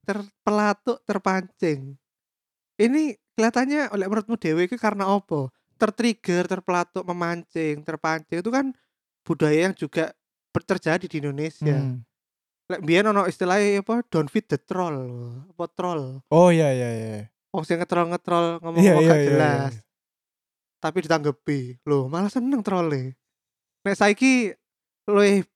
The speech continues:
Speaker 1: melebar luas ke S J W.
Speaker 2: Hmm.
Speaker 1: Akun fake-fake, hack-hack.
Speaker 2: Iya, iya, iya.
Speaker 1: Sing ngomen-ngomen, menyerang-menyerang para netizen. Nah, ya apa, Brek? Lek menurutmu, kenapa kok para S J W ki,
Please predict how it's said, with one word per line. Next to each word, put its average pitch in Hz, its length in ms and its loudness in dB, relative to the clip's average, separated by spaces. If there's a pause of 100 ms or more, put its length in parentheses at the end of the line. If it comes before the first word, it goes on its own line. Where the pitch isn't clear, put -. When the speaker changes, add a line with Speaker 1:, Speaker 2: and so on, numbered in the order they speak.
(460)
Speaker 1:
melebar 185 340 0
luas 170 240 2
ke - 120 -6
S 165 180 -6
J 151 240 -4
W. 196 100 -4 (340)
Speaker 2:
Hmm. 127 480 -4 (400)
Speaker 1:
Akun 208 260 4
fake-fake, 226 520 2
hack-hack. 160 800 2 (380)
Speaker 2:
Iya, 139 160 0
iya, 123 260 -2
iya. 117 60 -8
Speaker 1:
Sing 165 140 2
ngomen-ngomen, 170 540 0
menyerang-menyerang 170 800 -6 (140)
para 165 160 -8
netizen. 151 880 2 (520)
Nah, 151 200 -2
ya 165 140 2
apa, 214 120 0
Brek? 151 180 -2
Lek 165 140 -2
menurutmu, 233 480 0 (960)
kenapa 208 520 2
kok 185 280 0
para 180 320 0
S - 140 -6
J 147 180 -4
W 143 160 0
ki, 202 400 -4